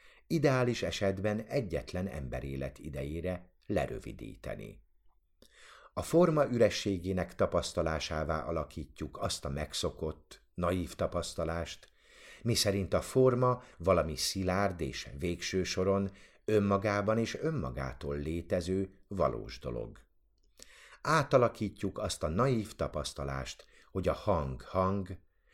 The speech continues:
mégpedig azzá a tapasztalássá, hogy a hang nem más, mint az egyidejű hang és üresség. S átalakítjuk a gondolatok, az érzelmek és a tudati tevékenységek tapasztalását,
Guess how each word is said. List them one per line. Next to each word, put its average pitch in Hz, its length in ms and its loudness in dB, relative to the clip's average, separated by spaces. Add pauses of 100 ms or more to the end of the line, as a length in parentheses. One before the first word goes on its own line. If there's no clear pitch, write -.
(160)
mégpedig 98 560 0
azzá 120 420 0
a - 100 -6
tapasztalássá, 92 1080 -2 (280)
hogy 98 160 0
a 92 60 6
hang 101 680 0
nem 156 220 -2
más, 90 640 -2 (440)
mint 107 300 0
az 82 160 0
egyidejű 101 560 -2
hang 113 440 -2 (160)
és 131 300 -2
üresség. - 880 -8 (800)
S - 120 -6
átalakítjuk 90 920 0
a 64 100 -6
gondolatok, 107 880 0
az 71 200 -8
érzelmek 82 800 -2
és - 220 -6
a 123 120 -4
tudati 135 420 -2
tevékenységek 76 960 -4
tapasztalását, 76 1040 -4